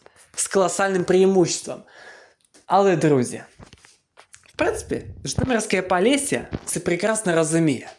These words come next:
Вони не фаворити. І, в принципі, від Житомирського Полісся ніхто нічого не очікує. Але,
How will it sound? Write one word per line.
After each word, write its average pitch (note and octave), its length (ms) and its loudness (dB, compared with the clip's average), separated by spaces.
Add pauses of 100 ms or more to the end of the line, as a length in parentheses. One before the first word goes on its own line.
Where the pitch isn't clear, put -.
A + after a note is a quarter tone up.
(180)
Вони C4+ 240 2
не A3 80 4
фаворити. E3 800 0 (540)
І, F3+ 60 -2
в - 60 -4
принципі, F#3 880 2
від E3 140 0
Житомирського F3+ 640 0
Полісся A#3 420 2
ніхто E3+ 280 0
нічого G#3+ 420 2
не F#3+ 120 4
очікує. F#3+ 680 0 (960)
Але, F3+ 400 2